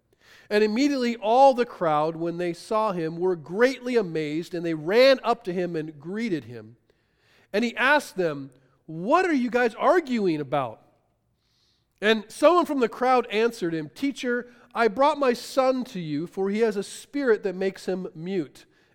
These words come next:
And whenever it seizes him, it throws him down, and he foams and grinds his teeth and becomes rigid.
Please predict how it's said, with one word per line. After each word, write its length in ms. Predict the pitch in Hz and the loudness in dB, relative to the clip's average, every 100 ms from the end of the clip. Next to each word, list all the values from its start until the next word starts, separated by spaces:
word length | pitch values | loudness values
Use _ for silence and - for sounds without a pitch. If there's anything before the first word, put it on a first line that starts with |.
| - | -2
And 160 | 202 | 0
whenever 400 | 220 220 220 262 | 2 2 0 0
it 140 | 269 - | -2 -4
seizes 580 | - 240 233 208 175 156 | -8 -4 -4 -2 -4 -4
him, 180 | 147 | -4
it 140 | 180 185 | -4 -6
throws 400 | 196 214 247 233 | 0 2 2 0
him 140 | 262 | -6
down, 400 | 170 139 139 160 - _ 185 | -4 -6 -6 -10 -14 _ -4
and 120 | 202 | -2
he 120 | 208 | -2
foams 760 | - - 233 240 247 240 233 - - - | -6 0 2 4 2 0 -4 -10 -14 -8
and 180 | 175 | -8
grinds 480 | 156 196 233 254 247 | -4 0 4 4 2
his 180 | 233 - | -4 -8
teeth 400 | - 214 208 202 | -10 -6 -6 -6
and 100 | 175 | -8
becomes 500 | 170 160 208 214 202 | -10 -4 -2 -2 -2
rigid. 540 | 165 151 156 147 156 | -6 -6 -6 -6 -8